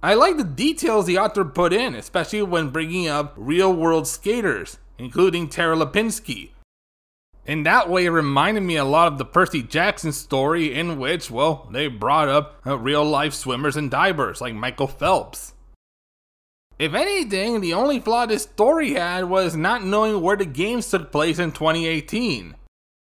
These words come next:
At one point, the story is acknowledged to take place in the quote-unquote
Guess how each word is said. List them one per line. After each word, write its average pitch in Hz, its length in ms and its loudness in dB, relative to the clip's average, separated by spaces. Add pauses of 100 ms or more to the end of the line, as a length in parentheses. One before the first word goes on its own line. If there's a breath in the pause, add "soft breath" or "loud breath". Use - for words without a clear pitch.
(320)
At 262 200 0
one 339 240 0
point, 269 300 0
the 233 80 -10
story 240 340 4
is 220 140 2
acknowledged 190 460 0
to 202 80 -4
take 190 260 -4
place 165 360 -2
in 156 200 -4
the 139 280 -4
quote-unquote 156 800 0